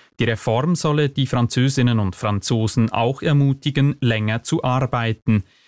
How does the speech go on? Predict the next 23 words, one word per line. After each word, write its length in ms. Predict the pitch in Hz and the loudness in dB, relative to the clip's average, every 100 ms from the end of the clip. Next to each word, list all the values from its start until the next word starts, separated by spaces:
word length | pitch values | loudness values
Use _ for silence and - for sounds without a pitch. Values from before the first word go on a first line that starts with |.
| _ - | _ -8
hieß 320 | - 104 - | -2 -2 -2
es 340 | - 107 - - | -2 -2 -2 -2
nach 280 | 104 92 - | 0 -2 -2
der 220 | 117 117 | 0 0
Regierungssitzung. 1160 | 147 135 123 110 98 - 117 98 - 101 90 - _ _ _ _ _ | 0 2 2 2 0 0 -2 -2 -2 -2 -2 -10 _ _ _ _ _
Verschiedene 520 | - - 113 113 104 | -6 -2 0 2 0
Punkte 440 | - 123 123 - 156 | 0 0 0 -2 -2
blieben 380 | 151 143 151 | -2 0 2
nach 180 | 139 123 | 0 0
der 140 | - 127 | -2 0
Sitzung 460 | 107 - 135 139 | 0 -2 0 0
offen, 560 | 127 127 - 120 110 95 _ _ _ | 0 -2 -2 2 2 0 _ _ _
vor 200 | - 117 | -4 0
allem 260 | 123 156 | 0 0
die 220 | 151 147 | 0 -2
umstrittene 720 | - 135 - 127 123 127 120 123 | 2 0 0 -4 -2 0 0 0
Erhöhung 560 | 117 110 113 120 135 | 0 0 2 2 2
des 260 | 127 127 - | 0 -2 -2
allgemeinen 720 | 117 107 113 113 113 131 127 | -2 0 2 2 2 2 2
Rentenalters 1040 | 120 135 - 104 98 107 104 117 110 - - | 0 -2 -2 -2 0 -2 -2 -2 -2 -4 -2
auf 300 | 120 - - | -2 -4 -12
vierundsechzig 1040 | - 127 117 - 104 98 95 - - 147 120 | -4 0 0 0 -2 -2 -4 -6 -4 -2 0
Jahre. 420 | 110 107 107 | 0 0 -2